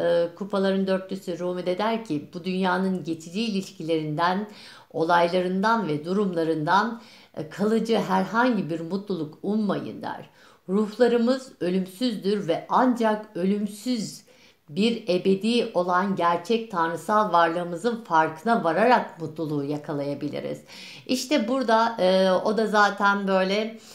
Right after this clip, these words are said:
e, depresyondaydı, sıkıntıdaydı. Biraz içine dönüp aslında, e, bunların farkına varacak. Çünkü enerjilerde sizinle ilgili derin bir bağlantısı olduğunun farkına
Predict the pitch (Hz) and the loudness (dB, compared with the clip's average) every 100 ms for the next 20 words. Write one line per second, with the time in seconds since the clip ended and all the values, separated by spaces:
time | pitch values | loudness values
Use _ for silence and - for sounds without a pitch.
0 | - - - 175 180 175 175 175 170 170 | -20 -16 -2 0 2 2 2 2 4 4
1 | 170 165 151 175 180 185 185 - 190 185 | 2 0 0 -2 0 -2 -2 2 2 4
2 | 185 185 185 190 190 - - 175 - 180 | 4 4 4 -2 -4 -6 -6 -6 -4 -4
3 | 170 180 185 185 190 247 254 233 - 185 | 2 4 4 2 -2 0 2 2 0 -6
4 | 190 190 208 175 175 156 156 - _ _ | -6 -2 -2 2 2 0 -6 -12 _ _
5 | _ 165 151 170 156 165 175 - - - | _ -10 -8 -8 -2 0 0 -6 -20 -20
6 | - - - 165 175 170 165 165 160 160 | -20 -20 -8 -2 2 2 2 2 2 0
7 | 160 - 226 247 233 226 220 226 247 196 | -4 -8 -2 2 2 0 4 2 4 0
8 | 190 143 143 147 - 285 277 - 170 185 | 4 2 2 -6 -2 0 0 0 0 2
9 | 202 202 196 220 214 214 233 - 170 220 | 0 -2 -2 0 0 0 -4 -6 -6 -4
10 | 233 190 156 151 147 165 190 208 160 156 | -2 -2 -2 -4 -2 -2 -2 0 -2 2
11 | 151 151 160 151 - 220 170 156 165 202 | 0 2 -2 -4 -6 -2 -2 -4 -6 -8
12 | - 175 151 147 170 196 226 | -8 -2 -2 -2 -4 -4 -4